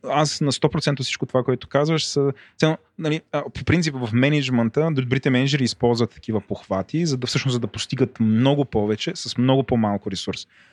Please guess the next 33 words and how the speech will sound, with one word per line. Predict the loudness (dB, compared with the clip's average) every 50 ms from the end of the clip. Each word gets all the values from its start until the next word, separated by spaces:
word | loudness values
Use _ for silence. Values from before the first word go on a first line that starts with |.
| -20 -12 _
А, | -2 -2 0
между | 0 0 0 2 2
другото, | 2 2 2 0 -2 -4 -4 _
а, | -6 -4 -4 -4 -4 -2
мога | 2 2 4 4 4
също | 2 2 0 0 -2
така | -2 0 2 2
да | 2
релейтна, | 2 2 2 2 2 2 0 0 0
нали, | 0 0 0 -2 -6 _ _ _ _
при | 0 0
планирането. | 0 2 2 4 4 4 4 4 4 2 0 -2 -6 -12 -20 _ _ _ _
А, | -10 -8 -4 -4 -2 -2 -2 -2 -2 -4 -4
при | -6 -6
пла-, | -6 -6 -8 -8 _
планирането, | -6 -2 0 0 2 2 0 0 0 -2 -4 -4 -6 -8 -8 -4
плановете, | -2 0 0 2 0 0 0 -2 -4 -4 -8 -12 _ _ -20
а, | -20 -10 -4
общо | -2 0 0 2
взето, | 2 2 0 0 0 -4 -6 -6 _
в | _
момента, | 0 0 0 -2 0
в | 0
който | 0 0 0
се | -2 -4
за-, | -4 -4 -4 -4
видят | -2 0 0 0 0 0
реалността, | 0 0 0 0 0 -2 -2 -2 -2 -2 0
те | 0 0
изчезват. | 0 2 0 0 0 -2 -2 0 0 0 0 0 -2 -4
Това | -2 0 0 2
е, |
нали, | 2 2 2 2 2 2 0 -2